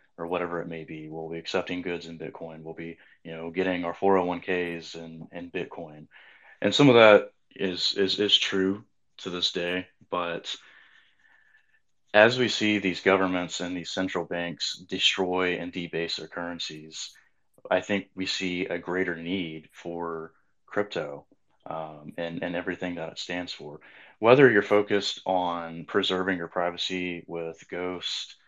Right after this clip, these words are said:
you know, or you're, you're looking to, uh, you know, join a staking pool,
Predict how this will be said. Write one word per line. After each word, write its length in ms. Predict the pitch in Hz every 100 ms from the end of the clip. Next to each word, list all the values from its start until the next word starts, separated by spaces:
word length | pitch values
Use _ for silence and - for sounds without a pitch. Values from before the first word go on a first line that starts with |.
| _ _ _ -
you 100 | 85
know, 440 | 87 87 87 87
or 480 | - 80 80 80 78 _ - _ _ _
you're, 580 | 87 85 82 80 - - _ _
you're 220 | - 90
looking 300 | 95 95 92
to, 520 | - 87 85 82 82 - -
uh, 460 | - 82 80 80 78 -
you 80 |
know, 240 | 82 82 82 _ _ -
join 260 | 92 104
a 60 | 87
staking 460 | - 104 101 95 95
pool, 500 | 98 92 90 90